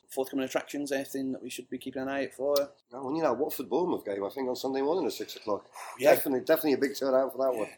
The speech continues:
Speaker 1: Get here early to,
Speaker 2: Yeah.
Speaker 1: uh,
Speaker 2: There
Speaker 1: ensure
Speaker 2: might be some
Speaker 1: disappointment.
Speaker 2: special prizes for people. <laughs>
Speaker 1: Your company,
Speaker 2: My
Speaker 1: kind of
Speaker 2: company,
Speaker 1: thing.
Speaker 2: yeah. Um,
Speaker 1: Get in touch, footy from the foot at gmail dot com and at footy from foot um, on our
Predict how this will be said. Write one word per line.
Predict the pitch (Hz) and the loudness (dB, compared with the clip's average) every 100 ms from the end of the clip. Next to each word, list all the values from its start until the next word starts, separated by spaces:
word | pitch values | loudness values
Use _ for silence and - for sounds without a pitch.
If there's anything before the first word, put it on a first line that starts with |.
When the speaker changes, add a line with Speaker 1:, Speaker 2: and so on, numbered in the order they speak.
| - | -6
Speaker 1:
Get | 135 | -2
here | - 131 | 2 4
early | 135 151 | 4 2
to, | - | 4
Speaker 2:
Yeah. | 131 107 | 6 6
Speaker 1:
uh, | 92 | 4
Speaker 2:
There | 135 127 | -2 -4
Speaker 1:
ensure | 131 123 - | 2 6 8
Speaker 2:
might | - | 8
be | |
some | - | 6
Speaker 1:
disappointment. | 233 156 180 | 6 6 6
Speaker 2:
special | - 131 - 151 | 4 0 2 0
prizes | 170 196 - 156 | 0 0 -2 -4
for | 120 | -2
people. | 120 123 135 - | -2 0 -2 0
<laughs> | 160 - - - - - 170 - 180 - - - 123 160 - - - | 0 2 2 2 -2 0 -2 4 4 4 -2 0 2 2 0 -6 -2
Speaker 1:
Your | 104 - | -2 4
company, | 180 - 165 151 139 | 4 6 6 6 8
Speaker 2:
My | 127 | 8
Speaker 1:
kind | 131 | 8
of | 165 | 6
Speaker 2:
company, | 160 - | 6 6
Speaker 1:
thing. | 165 165 | 8 8
Speaker 2:
yeah. | 160 143 131 - - 135 | 10 10 8 2 0 6
Um, | 117 113 117 - - | 6 6 0 -10 -4
Speaker 1:
Get | 180 | 2
in | 185 | 4
touch, | 190 - - - - | 4 2 -2 -8 -4
footy | 185 180 | -2 -2
from | 156 | -2
the | 151 | 0
foot | 151 - | 0 -2
at | 113 | -2
gmail | 143 131 | 2 2
dot | 127 - | 2 0
com | 131 131 113 | 0 0 -2
and | 110 - | -6 -6
at | - - - - | -8 -2 -2 -4
footy | - 135 117 | -8 -4 -6
from | - 104 98 | -4 -6 -4
foot | 113 101 - - _ _ 101 | -2 -2 -2 -6 _ _ -20
um, | 92 | -16
on | - 101 | -14 -10
our | 95 87 | -6 -6